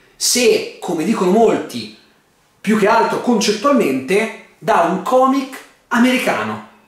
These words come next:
dal Joker di Batman. Questo significa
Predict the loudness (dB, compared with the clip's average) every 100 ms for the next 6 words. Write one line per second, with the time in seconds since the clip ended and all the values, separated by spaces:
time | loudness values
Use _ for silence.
0 | _ _ _ -2 0 2 2 2 2 2
1 | 0 0 -4 -10 -2 0 0 -2 -6 -10
2 | -10 -12 -20 _ _ _ _ _ _ -20
3 | -2 0 2 0 -2 0 0 0 -2 0
4 | 4 6 6 4 0 -4 -4 -2 -2 -2